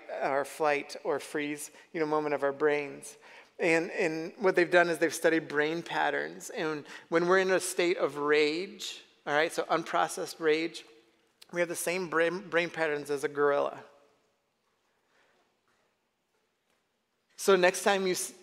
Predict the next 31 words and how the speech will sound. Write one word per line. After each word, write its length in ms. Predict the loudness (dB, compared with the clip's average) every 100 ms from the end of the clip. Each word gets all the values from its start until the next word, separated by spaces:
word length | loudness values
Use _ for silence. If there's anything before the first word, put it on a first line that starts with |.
| -8
like, 180 | 0 0
start 300 | 2 2 2
raging 400 | 2 2 0 -2
like 240 | -2 -2 0
that, 320 | 0 0 -4 -16 -20 _ -12
you 160 | 0 2
are 60 |
being 260 | 4 2 0
received 560 | -2 -4 -6 -4 -4 -2
like 140 | -4
an 180 | -4 -8 -18 -6
animal. 540 | -4 -2 -4 -8 -12 -16 -20 _ _ _ _ _ _ _ _ _ _ _ _ _ _ _ _ _ _ _ _ _ _ _ _
Because 220 | 2 4
that's, 320 | 6 4 2 -2
that's 180 | 0 2
what 160 | 0 -2
you're 80 | -4
doing. 340 | -2 -4 -6
You're 120 | -8
just 260 | -8 -8 -8
like 200 | -10 -8
a 60 | -12
gorilla. 460 | -10 -8 -6 -6 -8 -14 -20 _ _ _ _ _ _
You're, 1160 | -20 -16 -12 -12 -12 -16 -14 -14 -18 -18 -14 -2
you 120 | 6
know 60 | 8
what 60 |
I 40 | 10
mean? 160 | 10
Like, 180 | 10 8
um, 200 | 6 2